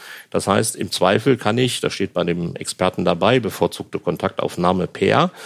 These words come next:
wenn da eine Handynummer steht, kann ich den Experten auf dem Handy anrufen.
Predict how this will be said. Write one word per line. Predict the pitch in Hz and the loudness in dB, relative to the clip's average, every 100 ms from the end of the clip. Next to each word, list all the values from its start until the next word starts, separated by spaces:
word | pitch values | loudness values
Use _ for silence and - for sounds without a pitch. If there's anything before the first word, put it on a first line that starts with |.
| - - _ | -18 -18 _
wenn | 90 90 | 0 2
da | |
eine | 82 78 | 4 4
Handynummer | 87 107 135 147 | 4 4 2 2
steht, | 135 156 180 - | 2 0 0 -4
kann | - | -2
ich | 87 - | -2 0
den | - 90 95 - | 0 0 0 -2
Experten | - - - - - 107 135 160 | -4 -4 -2 -2 0 -4 -4 -6
auf | - - | -8 -4
dem | 110 | 2
Handy | 151 107 80 | 4 4 0
anrufen. | 73 - - | -4 -10 -12